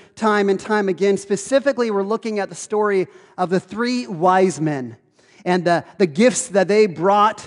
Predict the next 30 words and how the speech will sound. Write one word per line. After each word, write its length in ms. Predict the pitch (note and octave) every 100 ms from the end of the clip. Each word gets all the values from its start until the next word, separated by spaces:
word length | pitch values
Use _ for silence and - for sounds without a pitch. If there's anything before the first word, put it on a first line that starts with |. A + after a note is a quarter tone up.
| - - _ D3
baby 460 | G3 G#3 G3 G3+ - -
Jesus. 800 | E3 F#3 G#3+ D#3 C#3+ - - - _ _ _ _ - _ -
And, 280 | G3 G3
uh, 80 | G#3+
when 160 | A3 B3+
you 80 | C4
think 200 | F#4 G4+
about 220 | G4 F4
the 80 | C#4+
wise 420 | B3 C#4 D#4+ G#3
men, 200 | G3+ G3+
what 160 | C#4
comes, 360 | A#3+ C#4 C#4 -
what's 200 | D4 D4+
the 80 | D4+
visual 340 | C#4 G#3+ A#3
that 140 | G3 F3+
comes 240 | G3+ F#3+
to 100 | G3
your 80 | F3+
mind? 320 | E3 C3 B2 _ _ _ _ _
You 100 | G3+
think 180 | E4 C#4
about 140 | C#4+
the 60 | A#3
wise 280 | A#3+ B3 A#3+
men, 100 | A3+
what's 200 | C#4 -
the 100 | C4
visual? 340 | C4 G#3 F#3